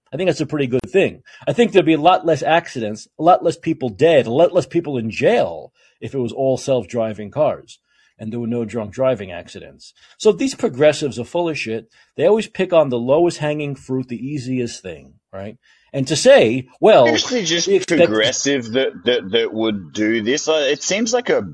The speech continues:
Speaker 2: a, a, like, a bipartisan thing that would care about
Speaker 1: I don't
Speaker 2: this.
Speaker 1: Because all I know, though, is that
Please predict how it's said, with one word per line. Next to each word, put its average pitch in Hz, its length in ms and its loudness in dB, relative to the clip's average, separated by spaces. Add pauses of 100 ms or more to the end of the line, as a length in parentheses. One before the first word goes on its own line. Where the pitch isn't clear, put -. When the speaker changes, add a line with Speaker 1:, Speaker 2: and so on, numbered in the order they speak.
(200)
Speaker 2:
a, 95 280 0
a, 87 220 0
like, 87 260 -2
a 80 200 0
bipartisan 76 920 -4
thing 65 240 -14
that 65 140 -12
would - 160 -18
care - 240 -6
about 156 220 -6
Speaker 1:
I 220 120 2
don't - 80 2
Speaker 2:
this. - 240 -6 (840)
Speaker 1:
Because 151 240 -2
all 214 220 6
I 196 60 8
know, 202 180 2 (180)
though, 120 420 2 (140)
is 127 160 -4
that 131 300 4